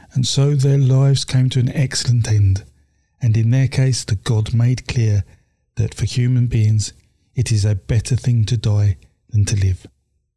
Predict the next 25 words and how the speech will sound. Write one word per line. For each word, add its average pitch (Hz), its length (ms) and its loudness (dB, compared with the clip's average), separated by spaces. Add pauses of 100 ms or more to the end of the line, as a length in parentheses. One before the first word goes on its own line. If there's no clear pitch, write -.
(120)
The 127 60 2
Argive 147 440 0
men 143 300 2
stood 139 340 -2
around 147 300 2
the 135 80 2
boys 139 320 0
and 139 100 2
congratulated 127 680 -2
them 123 160 2
on 127 80 2
their 123 120 4
strength. - 480 -4 (440)
The 110 100 -2
Argive 120 500 0
women 123 280 2
congratulated 123 720 0
their 131 140 0
mother 135 340 2 (340)
for - 80 -2
having 123 360 2
raised 120 420 2
such - 460 -4
strong 123 400 0
children. 107 560 -2